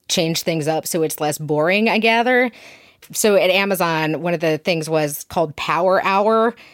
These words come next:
And, uh, it was if you were a, if you made a hundred picks or something in that hour,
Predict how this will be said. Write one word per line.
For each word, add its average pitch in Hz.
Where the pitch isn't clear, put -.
And, 160
uh, 151
it 180
was 170
if 190
you 208
were 190
a, 165
if 180
you 214
made 185
a 147
hundred 180
picks -
or 147
something 139
in 160
that 156
hour, 151